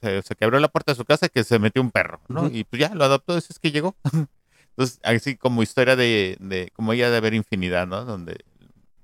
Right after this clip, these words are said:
Speaker 1: llegan, llega el perro, o en este caso, la mas-, un perro, ¿no? Y se, y se queda, pues ya. Entonces, debe ser como que ellos escogen, "Esta es mi casa y ya, ya llegué", ¿no?
Speaker 2: Sí.
Speaker 1: Yo creo, no, no sé. Pero,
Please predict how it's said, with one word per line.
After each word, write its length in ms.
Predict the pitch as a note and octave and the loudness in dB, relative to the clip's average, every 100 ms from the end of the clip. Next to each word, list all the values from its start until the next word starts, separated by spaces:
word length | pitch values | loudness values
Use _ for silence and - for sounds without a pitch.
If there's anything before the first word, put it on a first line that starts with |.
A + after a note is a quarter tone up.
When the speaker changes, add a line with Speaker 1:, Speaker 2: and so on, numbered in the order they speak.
| - _ - | -20 _ -4
Speaker 1:
llegan, 480 | A2 B2+ B2 A2 E2+ G#2 | -2 0 0 -2 -6 -8
llega 160 | G2+ B2 | -2 0
el 80 | B2+ | 0
perro, 340 | - A#2+ A#2 | 0 0 -2
o 60 | F#2 | -4
en 120 | F2+ | -4
este 220 | G2+ - | -6 -8
caso, 320 | - C#2+ - | -10 -10 -12
la 140 | B1+ C2 | -20 -20
mas-, 220 | B1 - _ _ _ - | -20 -20 _ _ _ -12
un 140 | G#2 | -6
perro, 300 | G2+ G2 E2+ | -2 -2 -4
¿no? 120 | G#2+ | -8
Y 80 | B2 | -8
se, 280 | - G2+ E2+ _ | -6 -6 -6 _
y 80 | A2 | -18
se 120 | - | -12
queda, 280 | - C#3 F#3+ | -4 -2 -2
pues 160 | - F#2 | -6 -10
ya. 120 | - - - _ - _ _ _ | -10 -10 -20 _ -20 _ _ _
Entonces, 180 | - F#2+ | -20 -8
debe 140 | G#2 | -6
ser 220 | G#2 G#2 - | -6 -8 -6
como 220 | A#2 G#2 | -8 -8
que 100 | A2 | -8
ellos 200 | A2 - | -10 -10
escogen, 520 | G#2 G2 - G#2+ F#2 - - _ | -14 -14 -6 -6 -6 -12 -20 _
"Esta 240 | - - | -4 2
es 120 | C3 A2 | 2 2
mi 120 | A#2 | -4
casa 320 | - C#3+ - | 0 0 0
y 200 | D#3+ A2 | -6 -6
ya, 180 | G2 G2+ | -2 -2
ya 180 | A2 A#2 | 2 2
llegué", 360 | A#2+ A2+ G2+ G2+ | 2 2 0 -2
¿no? 120 | A2+ | -4
Speaker 2:
Sí. 240 | C#3+ A2+ | -4 -4
Speaker 1:
Yo 100 | A2 G2 | -4 -6
creo, 340 | - G2+ B2 B2 | -4 -4 -6 _
no, 100 | A#2+ | -14
no 180 | A2 A2 | -10 -10
sé. 200 | - - _ - _ _ _ - - - | -10 -14 _ -20 _ _ _ -20 -20 -6
Pero, 340 | G2+ G2 F#2 | -2 0 -2